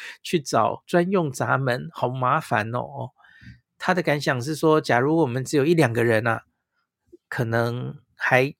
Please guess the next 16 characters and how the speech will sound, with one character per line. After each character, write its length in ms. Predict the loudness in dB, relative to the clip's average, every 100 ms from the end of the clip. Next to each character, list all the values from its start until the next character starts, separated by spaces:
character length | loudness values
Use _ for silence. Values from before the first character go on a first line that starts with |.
| _
OK 440 | 0 2 4 4 2
哦。 200 | -2 -4 -10 -6
假 140 | 0
如 100 | 2
我 40 | 2
们 140 | -2
是 120 | -4
一 160 | -4 -4
群 240 | -2 -2
人 200 | 0 -2
一 120 | -4 -4
起， 320 | -4 -4 -6 0
大 160 | 0
队 320 | 2 0 0
人 180 | 0 -2
马 360 | 0 0 -2